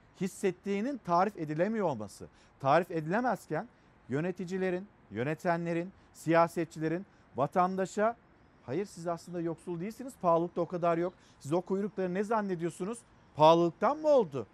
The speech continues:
Hayır, onlar bolluktan." denilmediği takdirde, vatandaşa bu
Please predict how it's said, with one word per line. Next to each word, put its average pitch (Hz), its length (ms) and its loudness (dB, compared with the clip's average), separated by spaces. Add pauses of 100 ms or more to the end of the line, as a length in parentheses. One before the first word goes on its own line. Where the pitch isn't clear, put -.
Hayır, 139 220 0
onlar 185 420 0
bolluktan." 180 520 0 (460)
denilmediği 202 760 -2
takdirde, 107 640 -6 (300)
vatandaşa 185 800 0
bu 175 100 -4